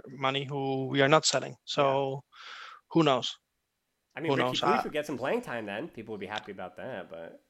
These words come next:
Speaker 1: Uh.
Speaker 2: <laughs> at the, right, <laughs> at, at the price of Frankie de Jong, it's not worth it. Well, speaking of La Masia players, uh, Adama Traore answered a question about keeping the door open to return to Barca, and people whipped on him for a day. So that happened.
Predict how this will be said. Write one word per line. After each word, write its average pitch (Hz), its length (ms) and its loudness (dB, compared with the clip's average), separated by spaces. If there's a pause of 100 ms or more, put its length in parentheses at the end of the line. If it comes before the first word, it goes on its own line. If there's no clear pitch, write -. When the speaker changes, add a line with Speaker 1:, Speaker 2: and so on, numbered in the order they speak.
(220)
Speaker 1:
Uh. 190 320 4
Speaker 2:
<laughs> 196 340 -2 (120)
at 165 160 4
the, 147 320 -2
right, 190 240 8
<laughs> 127 240 2
at, 160 140 2
at 143 160 4
the 175 160 4
price 180 240 2
of 143 100 -8 (220)
Frankie 135 220 0
de 131 80 0
Jong, 113 120 0
it's 95 100 -10
not 113 140 -4
worth 98 180 -4
it. 92 140 -8 (160)
Well, 190 120 12
speaking 226 360 4
of 180 120 6 (180)
La 139 120 -4
Masia 143 380 -2
players, 127 420 -2
uh, 120 300 -2
Adama 156 260 0
Traore 180 540 2 (160)
answered 151 240 -2
a 139 60 -8
question 151 320 -2
about 127 160 -2
keeping - 240 -8
the 131 60 -4
door 131 200 -4
open 143 220 -6
to 127 40 -6
return 123 280 -6
to 113 60 -8
Barca, 135 360 -4
and 120 100 -10
people 117 220 -12
whipped 123 220 -8
on 120 120 -2
him 123 140 -6
for 117 140 -6
a 113 60 -4
day. 110 340 -4 (200)
So 120 140 -4
that 127 180 2
happened. 165 440 2